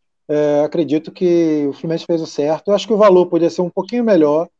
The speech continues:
com menos, menos asteriscos, né? Porque a gente já condicionou o recebimento de valores a metas estabele-,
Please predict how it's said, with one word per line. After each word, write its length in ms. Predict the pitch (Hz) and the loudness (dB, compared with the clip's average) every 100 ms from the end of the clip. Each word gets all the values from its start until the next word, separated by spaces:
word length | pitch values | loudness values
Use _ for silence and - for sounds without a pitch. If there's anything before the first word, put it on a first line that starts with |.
| _ _ _ _ 170 | _ _ _ _ -16
com 320 | - 202 190 196 | -2 0 0 0
menos, 840 | 196 240 240 208 185 156 135 - - | 2 4 4 4 4 2 0 -12 -8
menos 1080 | 175 190 185 160 147 135 123 117 - - _ | -2 -2 -2 -2 -4 -6 -10 -14 -20 -20 _
asteriscos, 920 | 160 175 - 165 170 196 196 196 151 | -2 0 2 2 4 2 -2 -2 -2
né? 180 | 156 180 | -2 -6
Porque 540 | 180 - - 139 127 - _ _ _ _ 131 | -8 -8 -4 -2 -4 -10 _ _ _ _ -8
a 100 | 127 | -6
gente 200 | 147 160 | -4 -6
já 80 | |
condicionou 760 | 147 180 170 185 - 170 160 185 | -2 -2 -2 -4 -2 0 4 4
o 40 | |
recebimento 640 | 165 165 165 151 156 156 151 | 4 0 -4 -2 -4 -6 -8
de 80 | 147 | 0
valores 580 | 156 143 147 143 131 | 2 4 2 0 0
a 180 | 139 139 | 0 0
metas 420 | 139 156 165 151 | 0 -2 0 -4
estabele-, 480 | - 156 147 147 139 | -4 -4 -2 -2 -4